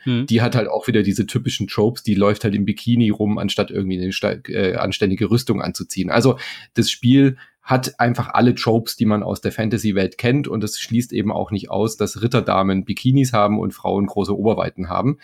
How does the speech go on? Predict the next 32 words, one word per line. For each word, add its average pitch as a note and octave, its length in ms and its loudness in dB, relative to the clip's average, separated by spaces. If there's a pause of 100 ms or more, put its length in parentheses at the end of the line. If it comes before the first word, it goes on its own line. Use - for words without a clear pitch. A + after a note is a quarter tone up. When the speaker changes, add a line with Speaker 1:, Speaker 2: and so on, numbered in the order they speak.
(140)
Speaker 1:
Genau. G2 280 -2
Speaker 2:
Bei G#2 120 4
den G#2 320 2
Spielcharakteren D3+ 840 0
kommt C3 220 2
wenigstens C3 380 2
hinzu, B2+ 280 0
dass C3+ 160 2
es A#2+ 140 0
nicht B2+ 260 2
ihr A2 200 -4
einziges, B2 600 0
also G2+ 160 -6
sie G#2+ 160 2
werden B2 240 4
nicht B2 200 2
auf A#2 100 -8
diese G2+ 200 -4
sexuellen G2+ 520 -4
Körpermerkmale G2 840 -2
reduziert. E3 680 0
Es - 180 -6
ist B2+ 120 0
zwar C3 100 2
eine A2 120 2
sexistische A2 640 -2
Darstellung, E3 680 2 (380)
aber A#2 180 4
sie A#2+ 160 4
haben A#2+ 180 2
immerhin A#2 400 2
auch, G2+ 360 -2